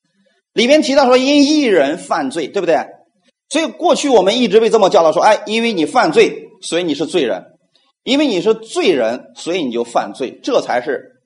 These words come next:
正确的教导。弟兄姊妹，罪人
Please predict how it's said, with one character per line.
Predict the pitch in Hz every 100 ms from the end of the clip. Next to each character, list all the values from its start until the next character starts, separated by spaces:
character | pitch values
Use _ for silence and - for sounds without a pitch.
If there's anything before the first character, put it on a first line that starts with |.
| _
正 | - 269 135
确 | -
的 | 104
教 | 104 127 90
导。 | - - _ _ _ _ _
弟 |
兄 | 226 240
姊 | 311
妹， | 185 - - _ _ _ _ _ _ _ _ _
罪 | - 381 233
人 | 139 110 127 151 _